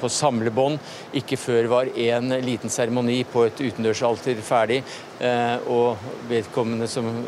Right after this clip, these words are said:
eller den kisten ble da, eh,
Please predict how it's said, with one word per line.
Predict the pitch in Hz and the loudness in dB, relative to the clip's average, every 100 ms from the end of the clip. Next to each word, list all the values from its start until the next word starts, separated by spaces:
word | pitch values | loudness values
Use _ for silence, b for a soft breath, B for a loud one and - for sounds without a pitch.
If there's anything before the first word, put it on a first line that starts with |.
| 117 | -4
eller | 113 113 117 101 | -4 -2 -2 -4
den | 107 117 | -2 -2
kisten | - 127 - - 117 | 0 -2 -2 -4 2
ble | 117 | 2
da, | 110 113 - B B - | 4 2 0 B B -4
eh, | 123 117 117 | 0 2 0